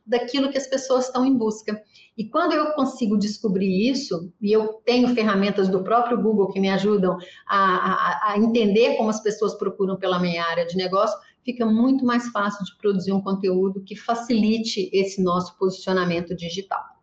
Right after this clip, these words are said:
Então, esses são os principais pontos, os principais fundamentos que eu considero.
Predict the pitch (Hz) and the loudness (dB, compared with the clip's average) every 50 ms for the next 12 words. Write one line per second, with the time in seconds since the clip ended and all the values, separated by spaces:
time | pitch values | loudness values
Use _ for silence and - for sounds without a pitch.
0 | _ _ _ _ _ - 285 - - - - - - - - - - - - - | _ _ _ _ _ 0 0 0 0 -2 -6 -8 -10 -14 -16 -16 -16 -18 -18 -20
1 | - - - 294 320 349 440 440 453 - - 233 208 - - - - 269 254 254 | -4 0 2 4 4 4 4 4 2 2 2 0 0 0 -2 -2 2 2 4 4
2 | 269 294 311 302 - 240 247 247 247 - 240 262 262 254 262 269 - 254 247 262 | 4 4 2 2 2 0 0 0 0 0 2 2 2 2 0 -2 0 0 0 2
3 | 269 277 - - 247 240 254 247 240 233 233 - - 226 233 233 233 233 220 220 | 0 0 0 0 2 2 4 4 2 2 0 0 0 0 2 2 2 0 0 0
4 | 226 - 240 226 226 220 208 208 214 214 208 - - 226 208 - - 214 208 - | 0 0 0 2 2 2 2 2 2 2 0 0 0 -2 0 0 0 -2 -4 -4
5 | - 185 170 - - - | -4 -4 -4 -4 -4 -6